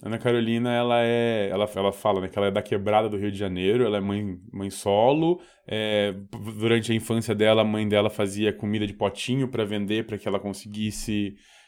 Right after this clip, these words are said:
é, se manter e manter os filhos. Enfim, foram duas, pe-, duas, dois personagens que,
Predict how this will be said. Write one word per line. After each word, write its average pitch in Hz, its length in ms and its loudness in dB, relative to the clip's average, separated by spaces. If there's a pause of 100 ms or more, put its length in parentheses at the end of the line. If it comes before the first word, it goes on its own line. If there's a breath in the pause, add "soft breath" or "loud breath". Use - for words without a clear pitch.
(120)
é, 101 200 -4
se - 140 -8
manter 113 380 2
e 120 60 6
manter 107 280 -2
os 101 160 0
filhos. 165 580 -2 (480 soft breath)
Enfim, 226 440 4 (420 soft breath)
foram 123 260 0
duas, 143 220 0
pe-, 131 140 -2
duas, 135 200 0
dois 143 200 0
personagens 139 580 2
que, 135 640 2